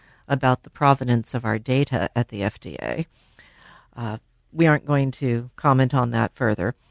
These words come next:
Uh, another one, uh, just to think about, if you have friends,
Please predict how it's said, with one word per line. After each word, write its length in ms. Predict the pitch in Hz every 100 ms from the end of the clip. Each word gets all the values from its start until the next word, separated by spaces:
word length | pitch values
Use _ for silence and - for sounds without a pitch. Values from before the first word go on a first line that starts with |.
| _ _ - - - -
Uh, 180 | 180 180
another 360 | 190 196 277 415
one, 220 | 123 - _ _ _ - - -
uh, 260 | 165 156 - _ _ _ _ _ _ _ _
just 320 | - 285 -
to 120 | - 285
think 340 | - 190 -
about, 500 | 156 78 58 - -
if 160 | 170 -
you 300 | 185 254 277
have 340 | 226 220 208
friends, 800 | - - 147 151 175 233 - -